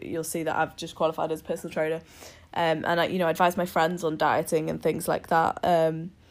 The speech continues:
I mean, not, not dieting, but on, on diet, you know, subjects. And they'll say, "Oh,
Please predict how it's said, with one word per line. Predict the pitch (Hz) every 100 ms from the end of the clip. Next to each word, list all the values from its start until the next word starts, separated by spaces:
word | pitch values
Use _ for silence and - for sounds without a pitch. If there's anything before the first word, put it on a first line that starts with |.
| -
I | - 269
mean, | 262
not, | 285 202
not | 214 -
dieting, | 180 160 156 160
but | 160 - -
on, | - 165 -
on | 160 156
diet, | 156 151 151 - - - - _
you | - 190
know, | 156 156 175 - - -
subjects. | - 180 190 - - - - - - -
And | 180 175 165 156 - - - - -
they'll | 185
say, | 180 185 -
"Oh, | 170 165 160